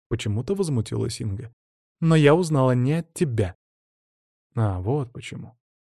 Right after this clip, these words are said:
Но я решил пропустить ещё одно обвинение мимо ушей и сел на диван рядом с Ингой. Глотнул кофе, поставил чашку и пробежался по первой странице.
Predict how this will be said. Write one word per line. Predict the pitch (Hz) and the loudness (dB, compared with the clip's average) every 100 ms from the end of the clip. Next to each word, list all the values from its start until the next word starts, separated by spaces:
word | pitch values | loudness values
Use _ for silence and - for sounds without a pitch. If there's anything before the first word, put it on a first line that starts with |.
| _ _ _ - | _ _ _ -2
Но | 113 | 4
я | 135 | 6
решил | 220 208 214 214 | 6 4 4 2
пропустить | - 190 202 - 196 131 | 2 0 0 -2 -2 0
ещё | 113 98 120 | 0 2 2
одно | 107 107 - | 2 0 -4
обвинение | 117 107 120 120 107 | -4 0 2 2 2
мимо | 104 110 113 | 2 2 2
ушей | 120 190 226 | 2 0 -2
и | 127 107 | -2 -2
сел | - 190 | 0 0
на | 208 | 2
диван | 123 117 156 | 2 2 2
рядом | 117 107 107 | 2 0 0
с | 98 | -2
Ингой. | 110 92 104 - _ _ _ _ _ _ - | -4 -6 -8 -12 _ _ _ _ _ _ 0
Глотнул | 113 123 170 117 | 4 4 4 2
кофе, | - 165 185 | 6 6 6
поставил | 143 110 - 117 107 | 2 2 2 2 2
чашку | 104 170 - 151 | 2 2 2 -4
и | - 165 | 0 2
пробежался | 170 151 127 107 120 170 185 | 4 4 4 4 4 2 0
по | 151 | -2
первой | 117 113 104 104 | 0 0 0 -2
странице. | - 104 92 90 - | -4 -4 -4 -8 -14